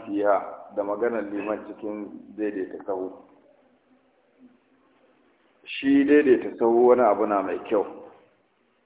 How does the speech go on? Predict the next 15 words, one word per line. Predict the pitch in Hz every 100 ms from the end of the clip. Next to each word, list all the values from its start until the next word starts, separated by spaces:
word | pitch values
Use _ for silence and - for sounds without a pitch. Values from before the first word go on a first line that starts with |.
| _ _ -
wanda | 101 113 113 104 98 95 - 110
yana | 117 113 95
da | 90
kyau | - 110 101 -
a | 90
kula | - 101 87
da | 90
shi. | - 95 - _ _ _ _ _ _ _ _ -
Bambancin | 98 117 127 127 135 127 113 101
masallatayyan | 98 92 95 95 90 - 127 123 110 95 -
sunna | 123 120 113 110
da | 107 98
wayanda | 98 110 92
ba | 87 87
na | 95